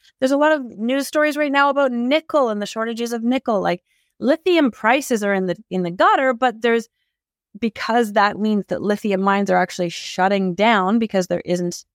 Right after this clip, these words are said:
they're not economic. Well, all of these lithium deficit forecasts only get worse if you, well, turn mines off. So there's, there's awareness in the broad, you know, market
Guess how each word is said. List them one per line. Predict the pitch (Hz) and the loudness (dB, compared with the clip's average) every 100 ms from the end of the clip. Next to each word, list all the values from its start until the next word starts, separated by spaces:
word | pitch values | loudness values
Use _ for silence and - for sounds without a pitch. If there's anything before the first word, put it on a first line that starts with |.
| _ | _
they're | - 180 190 | -8 0 2
not | 185 180 180 - | 2 2 0 -2
economic. | 170 185 214 311 247 220 214 _ _ _ _ | -6 -2 0 2 2 0 -4 _ _ _ _
Well, | - 247 240 | 0 2 4
all | 220 254 | 2 2
of | 311 | 2
these | 302 277 | -2 -2
lithium | 220 220 226 240 220 | 0 -2 0 0 0
deficit | 185 196 220 285 - - | 2 0 2 -2 -2 -6
forecasts | 190 185 196 202 - | -6 -4 -2 -4 -4
only | 190 185 | -4 -2
get | 180 - | -2 0
worse | 302 381 240 190 | 2 2 0 -4
if | - | -6
you, | 180 170 - _ | -6 -6 -10 _
well, | 156 160 190 - | -2 0 0 -6
turn | - 175 180 | -6 -4 0
mines | 247 320 285 | 0 2 0
off. | - 151 101 | 0 0 -2
So | - 254 233 _ _ _ _ - | 0 -2 -2 _ _ _ _ -2
there's, | 262 302 - | 0 0 -2
there's | 233 277 254 - _ _ _ - | -2 0 0 -4 _ _ _ -2
awareness | 240 226 214 254 330 370 381 359 - | 0 0 0 4 4 4 2 0 -6
in | - 220 220 214 214 196 | -2 0 2 0 -2 -4
the | 190 | -6
broad, | 175 190 196 214 208 196 190 - _ | -2 0 2 4 4 2 -2 -14 _
you | - 190 | -4 -2
know, | 175 165 | 0 0
market | 180 185 240 - 160 160 | 0 2 2 0 -4 -4